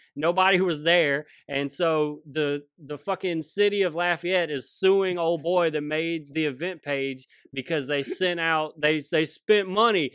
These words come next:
they wasted taxpayer money to go protect the mall.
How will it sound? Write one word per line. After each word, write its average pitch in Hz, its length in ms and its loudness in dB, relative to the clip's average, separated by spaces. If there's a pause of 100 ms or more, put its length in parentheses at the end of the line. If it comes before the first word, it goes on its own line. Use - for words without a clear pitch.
(200)
they 160 80 2
wasted 196 520 2
taxpayer 214 600 0
money 196 500 0 (280)
to 165 60 -6
go 196 160 2
protect 190 440 0
the 175 80 -4
mall. 180 640 2